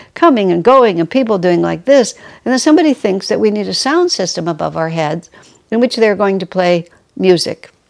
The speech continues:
And the music chosen was very, very modern, which meant very dissonant, with very little melody, with a tremendously strong beat, and somebody screaming.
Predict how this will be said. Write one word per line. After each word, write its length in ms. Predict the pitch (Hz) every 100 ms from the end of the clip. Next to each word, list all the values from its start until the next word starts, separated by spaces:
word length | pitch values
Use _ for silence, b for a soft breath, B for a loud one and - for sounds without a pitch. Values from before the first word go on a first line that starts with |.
| _
And 140 | 180 185
the 60 |
music 440 | 185 202 208 254 -
chosen 540 | 254 294 233 175 180
was 400 | 170 160 160 - b b b -
very, 240 | 160 180
very 320 | 180 160 185
modern, 560 | 196 143 151 175 233 285 b b b b
which 200 | 180 -
meant 220 | 170 170
very 420 | 165 160 180 196 _ _ _ _ -
dissonant, 600 | 175 190 - 170 180 262 - -
with 180 | 165 -
very 240 | 175 175
little 240 | 196 208
melody, 600 | 214 160 160 165 180 220 B B B
with 120 | 170 170
a 40 |
tremendously 640 | - 175 170 208 240 185
strong 380 | 165 - 160 160
beat, 360 | 147 147 165 - _ _ _ _ _ -
and 140 | 208
somebody 360 | 202 202 190 208
screaming. 640 | - - 302 240 156 160